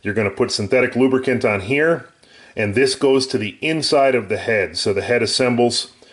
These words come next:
with this facing out. This is the outer side, the closed side, the open side faces in. So sequence-wise, we would have spindle bolt, washer,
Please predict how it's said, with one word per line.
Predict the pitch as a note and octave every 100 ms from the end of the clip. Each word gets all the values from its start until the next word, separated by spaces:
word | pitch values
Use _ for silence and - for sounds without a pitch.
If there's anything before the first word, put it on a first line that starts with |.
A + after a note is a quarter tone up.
| - - _
with | F#2+ F#2+
this | A2+ -
facing | C3 A#2 - G2+
out. | G2 A2+ -
This | G2 -
is |
the | F2+ F2+
outer | A#2 A#2
side, | - B2 B2+
the | G2
closed | - B2 B2
side, | - A#2+ A#2+ A2
the | A2
open | A2 G#2+
side | A#2 A2 G2
faces | A2 G#2+ G#2
in. | G#2+ A#2 B2 - - - - -
So | - A2+
sequence-wise, | G2 C3+ C3 A#2 G#2+ A2 G#2+ G#2 G#2 - - G#2
we | G#2
would | G2+
have | A2 G#2 G2 - -
spindle | - - C#3 C3
bolt, | A#2+ A#2 - - _ _ _ _ - _
washer, | G#2 A2+ - B2+ A2 G2